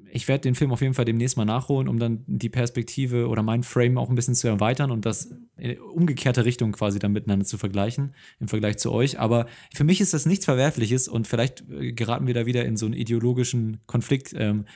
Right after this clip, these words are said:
was wir an Filmen so gerne mögen. Wenn der Film sich auf eine Tatsache und einen Aspekt fokussiert und das dann eben auf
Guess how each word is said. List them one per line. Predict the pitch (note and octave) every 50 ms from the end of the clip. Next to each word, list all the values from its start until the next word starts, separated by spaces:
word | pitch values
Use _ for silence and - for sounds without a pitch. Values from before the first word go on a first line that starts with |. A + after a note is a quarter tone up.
| - _
was | A#2+ A#2+ -
wir | - A#2
an | A2 G#2
Filmen | - C3 B2+ B2
so | A#2+ A2 A2
gerne | G#2 A2+ G#2+ G#2
mögen. | G#2 A2+ C3 C3 A#2+ A#2+ B2+ B2 - - - - _ _
Wenn | - A#2 A#2+
der | C3 C3
Film | C3 D#3+ D#3 D#3 D3+ D3+ -
sich | C3+ A#2+ B2+ B2+ D3
auf | C3+ B2+
eine | - C#3 C#3 D3+ D3+ D3+
Tatsache | - - B2+ C#3 C3 - C3 A#2+ A#2 A#2
und | A2+ A2+
einen | - C3 C3+ C#3
Aspekt | C3 A#2+ - - B2 A#2+ -
fokussiert | - B2+ A#2+ B2+ A#2+ - - - D3+ D3 D3 C#3+ - - - - -
und | _ - A#2 A#2
das | B2 C#3 -
dann | - C#3+ C#3+
eben | C3+ C3 C#3 C#3 C3+ C#3 C#3
auf | B2 B2 A#2+ A#2+ A#2+ -